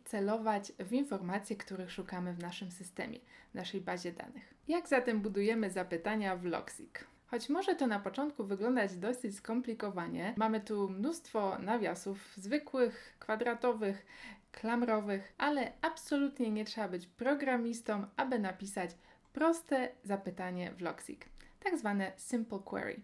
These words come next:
Wystarczy, że poznamy dostępne w Logseek filtry, logikę boola i operatory. Jeśli Was jeszcze nie odstraszyłam, to przejdźmy do wyjaśnień, jak tworzyć queries. Aby utworzyć proste zapytanie, zaczynamy od wywołania odpowiedniej komendy.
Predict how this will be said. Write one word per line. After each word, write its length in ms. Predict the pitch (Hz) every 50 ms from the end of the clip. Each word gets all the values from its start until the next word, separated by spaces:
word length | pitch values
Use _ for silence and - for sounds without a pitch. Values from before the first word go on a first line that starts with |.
| -
Wystarczy, 420 | - 269 - - 359 349 - - 277
że 120 | 262 247
poznamy 460 | 247 226 220 208 226 220 220 208 202
dostępne 600 | 202 190 196 196 - 254 247 233 233 233 208 190
w 40 | 185
Logseek 460 | 214 214 208 208 - - 180 175 175
filtry, 520 | - - 185 180 175 180 - 254 311 381 - - _ _ _ _ _
logikę 520 | 233 233 247 240 220 240 233 - 208 185 185
boola 380 | 190 208 277 330 349 339 320 302 - - - - _ -
i 260 | - 269 262 247 247
operatory. 680 | - 208 202 202 185 185 180 180 - - 180 190 - - - - _ _ -
Jeśli 280 | - 302 302 - 285
Was 220 | 214 208 220 - -
jeszcze 300 | 262 269 269 - 247 208
nie 180 | 214 240 254
odstraszyłam, 760 | 226 208 208 - - 196 190 196 - 269 254 233 220 202 196 196
to 120 | - 233 226
przejdźmy 520 | - - 294 269 254 262 - 226 214 202
do 160 | 185 190 190
wyjaśnień, 600 | 180 180 175 202 226 233 233 - 226 202 196 196 202 - _ _ -
jak 180 | 359 349 349
tworzyć 400 | - - - 202 196 196 185 185
queries. 480 | - - 175 - - - - - - - - _
Aby 240 | - 381 392 392 349
utworzyć 440 | 269 240 - - 240 240 233 208 208
proste 360 | - 240 262 285 285 - 214
zapytanie, 640 | 196 180 180 - 180 175 - 277 339 330 302 277 247
zaczynamy 600 | - 214 202 196 - 202 196 233 269 277 262 -
od 180 | - 190 180 180
wywołania 600 | 190 202 196 180 180 175 196 233 247 240 - -
odpowiedniej 540 | 190 190 - - 180 180 185 185 185 180 180
komendy. 520 | 180 - - - - - - - - -